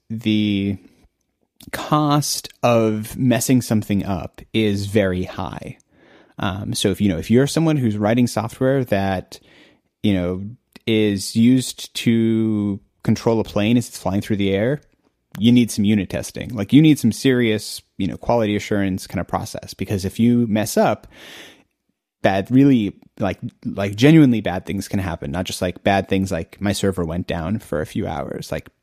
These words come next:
you know, life and death kind of situation. So if you, you're, if you're in a situation where the cost of, of having a, having a bug, having a mistake is truly, you know, significant, absolutely. Uh, and the other situation where, in my experience, unit testing is helpful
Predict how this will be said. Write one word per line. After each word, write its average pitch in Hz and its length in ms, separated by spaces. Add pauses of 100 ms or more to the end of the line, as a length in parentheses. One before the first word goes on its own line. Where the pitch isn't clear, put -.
(200)
you 95 140
know, 80 80
life 110 260
and 107 140
death 92 240
kind - 160
of - 80
situation. - 580
So 120 200
if 110 120
you, 143 200
you're, 151 400
if - 240
you're 139 80
in 175 80
a 151 40
situation 107 600
where 95 140
the 98 80
cost - 340
of, 107 100 (200)
of 110 240
having 110 260
a, 104 140
having 123 280
a 107 60
bug, 98 300
having 113 200
a 107 60
mistake 92 520 (420)
is 123 220
truly, 110 640 (760)
you 80 100
know, - 60
significant, - 580 (140)
absolutely. 95 680 (600)
Uh, 90 240
and 110 100
the 131 80
other 170 120
situation 98 600
where, 90 140
in 98 80
my 98 100
experience, 101 440
unit 107 180
testing 104 360
is 87 120
helpful 113 520